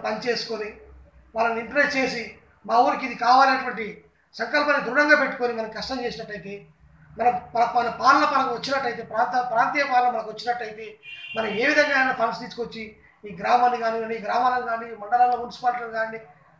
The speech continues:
చాలా అభివృద్ధి దిశగా మనం తీసుకుపోవాల్సిన అవసరం ఉంటుంది. కావున ప్రతి ఒక్కరూ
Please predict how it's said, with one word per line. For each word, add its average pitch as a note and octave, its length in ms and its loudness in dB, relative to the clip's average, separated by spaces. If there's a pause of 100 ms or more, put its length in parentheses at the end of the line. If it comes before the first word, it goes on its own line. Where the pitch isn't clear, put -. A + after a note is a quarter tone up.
(120)
చాలా C#4 240 8
అభివృద్ధి C4+ 320 2
దిశగా A#3+ 220 -6
మనం A3+ 140 -4
తీసుకుపోవాల్సిన G#3+ 480 -6
అవసరం G#3 200 -10
ఉంటుంది. G3 260 -12
కావున G#3 260 -4 (600)
ప్రతి A3 280 -8
ఒక్కరూ A3 300 0